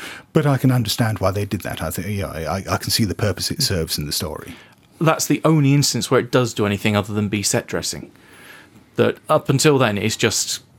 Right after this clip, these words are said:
Speaker 2: yeah, the stuff's happening on screen, and then he wakes up, or then he sees the real world again. It doesn't have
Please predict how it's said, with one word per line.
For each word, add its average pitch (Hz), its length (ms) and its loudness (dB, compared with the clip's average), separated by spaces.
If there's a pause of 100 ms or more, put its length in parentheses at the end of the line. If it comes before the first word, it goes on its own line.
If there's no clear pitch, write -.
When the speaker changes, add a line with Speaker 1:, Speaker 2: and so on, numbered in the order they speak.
(120)
Speaker 2:
yeah, 87 160 2
the 95 100 -8
stuff's - 300 0
happening 98 360 -2
on 87 160 0
screen, 92 400 0
and 87 140 -2
then 92 80 0
he 90 80 0
wakes 90 320 0
up, 95 220 2 (180)
or 85 340 0
then 85 120 0
he 82 120 -2
sees 85 420 -2
the 92 80 -8
real 87 120 2
world 101 240 2
again. 76 260 -4 (380)
It - 140 -2
doesn't 110 240 0
have 120 420 0